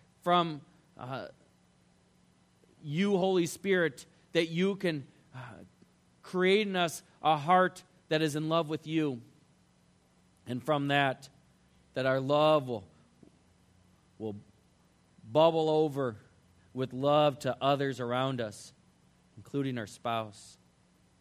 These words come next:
Give us opportunities to serve each other because we're serving you. Give us opportunities to love you more through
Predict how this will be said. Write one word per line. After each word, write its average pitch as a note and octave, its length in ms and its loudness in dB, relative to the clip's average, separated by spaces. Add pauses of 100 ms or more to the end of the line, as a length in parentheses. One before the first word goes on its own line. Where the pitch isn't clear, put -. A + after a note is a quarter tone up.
(240)
Give D#3+ 140 0
us C#3+ 140 -2
opportunities C3+ 760 -2
to A#2 220 -6 (320)
serve D3 680 -2 (180)
each A#2+ 280 -8
other C#3+ 400 -2 (1700)
because A#2+ 300 -6
we're G#2+ 100 -8
serving A#2+ 440 -8
you. B2 320 -6 (1040)
Give C#3 120 -6
us C3 120 -6
opportunities C3 760 -4 (400)
to C3 360 0 (120)
love C3+ 340 0
you D3 220 0
more A#2 380 -6 (300)
through C#3 360 -2